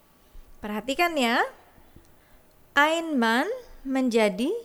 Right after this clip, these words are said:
einen Mann, eine Tasche tetap menjadi eine Tasche,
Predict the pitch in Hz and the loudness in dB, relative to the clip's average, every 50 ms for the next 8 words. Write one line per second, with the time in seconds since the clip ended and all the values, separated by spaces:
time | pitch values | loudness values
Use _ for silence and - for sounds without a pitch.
0 | - - - _ _ - _ _ _ - 233 247 254 254 254 247 240 233 233 220 | -14 -20 -20 _ _ -20 _ _ _ 0 2 4 4 4 2 2 2 2 0 0
1 | 208 208 214 208 208 208 - - 208 190 190 196 196 208 254 330 403 466 466 - | 0 0 -2 -2 -4 -8 -12 -12 -8 -4 -2 0 0 0 0 -2 -4 -8 -12 -16
2 | _ _ _ _ _ _ _ _ _ _ - - _ _ _ _ - - 247 254 | _ _ _ _ _ _ _ _ _ _ -20 -20 _ _ _ _ -4 0 0 2
3 | 247 240 233 220 208 190 185 - - - 180 180 185 185 - - - - 320 440 | 2 2 0 0 -2 -4 -4 -6 -10 -8 -6 -4 -4 -6 -8 -10 -4 -2 0 0
4 | 539 508 - - - _ _ _ - - 208 202 - - 302 339 - - 240 226 | -2 -2 -8 -18 -20 _ _ _ -10 -8 -8 -8 -2 0 0 0 0 -2 -2 -2
5 | 214 196 196 196 190 180 185 254 320 370 415 - - - - - - 196 190 196 | -2 -2 -2 -2 -2 -2 -2 0 -2 -2 -2 -4 -14 -20 -20 -16 -14 -8 -6 -4
6 | 202 208 202 220 247 254 247 - - 190 180 180 180 - - - - 285 | -4 -2 -2 -2 -2 -2 -4 -6 -8 -8 -6 -6 -8 -10 -12 -8 -4 -2